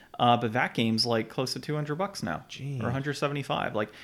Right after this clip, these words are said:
Speaker 1: and there's tons of R P Gs like that, which is why I bought so many R P Gs. Like the Atelier series that I paid, like,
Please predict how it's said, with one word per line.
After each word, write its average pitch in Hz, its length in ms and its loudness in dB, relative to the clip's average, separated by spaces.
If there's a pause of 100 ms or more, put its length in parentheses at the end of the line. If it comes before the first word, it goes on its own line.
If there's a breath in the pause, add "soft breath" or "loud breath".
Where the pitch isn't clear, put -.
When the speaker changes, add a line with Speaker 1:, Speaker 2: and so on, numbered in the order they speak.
(140 loud breath)
Speaker 1:
and - 60 -4
there's 135 160 0
tons 160 320 0
of 139 100 -2
R 131 120 4
P 127 100 0
Gs 117 280 0
like 104 100 0
that, - 160 -4
which 117 120 -4
is 110 120 0
why 131 240 4
I 123 60 6
bought 113 280 4
so - 140 0
many 117 180 2
R 113 120 4
P 113 120 -4
Gs. 120 320 0
Like 107 120 0
the - 120 -2
Atelier 117 340 4
series 143 580 -2 (140)
that 135 120 0
I 135 80 4
paid, 139 320 2
like, 117 300 0